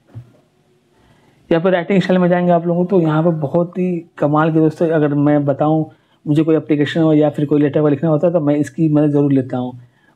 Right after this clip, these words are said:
मैं कुछ भी type कर देता हूँ यहाँ पर, मतलब अपने related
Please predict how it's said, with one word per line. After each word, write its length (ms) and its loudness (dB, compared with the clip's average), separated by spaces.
मैं 140 0
कुछ 160 0
भी 100 0
type 220 -4
कर 80 0
देता 200 0
हूँ 80 -2
यहाँ 120 0
पर, 340 -4
मतलब 260 -2
अपने 220 0
related 400 0